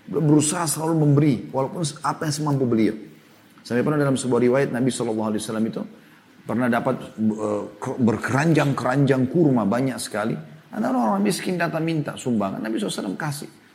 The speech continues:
Dan beliau kalau kasih itu tidak setengah-setengah, langsung kasih itu. Yang betul-betul memenuhi kebutuhan mereka.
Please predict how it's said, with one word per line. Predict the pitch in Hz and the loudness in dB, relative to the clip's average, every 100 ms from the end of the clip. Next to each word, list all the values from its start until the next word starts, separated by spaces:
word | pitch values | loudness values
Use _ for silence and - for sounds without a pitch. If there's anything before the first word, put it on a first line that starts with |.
| - | -4
Dan | 131 151 | 0 0
beliau | 165 | 0
kalau | 151 | -2
kasih | 151 147 | -2 -4
itu | 190 | -4
tidak | 170 - | -4 -6
setengah-setengah, | - 139 131 - 165 | -8 -8 -10 -8 -6
langsung | 127 127 143 151 | -4 -2 -2 -4
kasih | - 113 120 - | -8 -10 -10 -14
itu. | - - _ | -20 -20 _
Yang | - 107 104 | -8 -4 -2
betul-betul | 107 104 127 | -2 0 2
memenuhi | 113 110 110 | 2 2 0
kebutuhan | 107 98 95 95 | 0 0 -2 -6
mereka. | 104 - | -8 -10